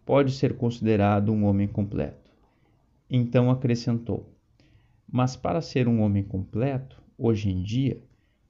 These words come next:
não é necessário ter todas essas coisas. Se um homem, à vista de uma vantagem a ser obtida, lembra-se do que é certo, se, em face do perigo,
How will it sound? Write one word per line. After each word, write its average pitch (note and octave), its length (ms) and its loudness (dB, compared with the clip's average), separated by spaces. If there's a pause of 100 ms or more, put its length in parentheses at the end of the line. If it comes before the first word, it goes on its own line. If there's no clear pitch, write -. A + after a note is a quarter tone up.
(160)
não E3 240 2
é D#3 80 2
necessário B2+ 720 0
ter A2 260 -2
todas C#3+ 520 0
essas A#2 400 0
coisas. - 640 -12 (720)
Se E3+ 220 0
um F3 240 0
homem, G#2 460 2 (320)
à A2+ 100 0
vista A#2+ 560 2
de A2 160 0
uma B2 180 4
vantagem F#2+ 960 0
a F#2 60 -4
ser F#2+ 280 -2
obtida, - 600 -6 (480)
lembra-se A2+ 840 4
do F#2+ 160 -4
que - 160 -6
é E2+ 80 0
certo, - 680 -2 (1300)
se, - 560 2
em C#3 140 2
face D#3 480 -4
do C#3 120 2
perigo, A#2+ 640 2